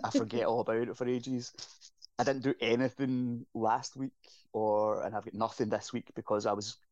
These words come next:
Speaker 1: quite busy with work, but that's a, a rarity. It's usually just a, a case of,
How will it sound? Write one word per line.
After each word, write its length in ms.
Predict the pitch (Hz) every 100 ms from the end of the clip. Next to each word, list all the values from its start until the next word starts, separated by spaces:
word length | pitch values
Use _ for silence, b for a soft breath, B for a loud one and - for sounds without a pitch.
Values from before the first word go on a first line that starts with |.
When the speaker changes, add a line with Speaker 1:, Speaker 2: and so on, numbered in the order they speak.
| -
Speaker 1:
quite 260 | 113 117
busy 240 | 113 110 113
with 120 | 107
work, 340 | 113 - - -
but 200 | 107 - _ _ _ _ _ _ _ - -
that's 300 | 123 - -
a, 200 | 107 101 -
a 100 | 110
rarity. 400 | 113 113 98 123
It's 180 | 110 123
usually 480 | 117 113 110 104 - - - _ _ -
just 280 | 101 -
a, 220 | 104 90 -
a 60 | -
case 320 | - 95 -
of, 300 | 98 92 98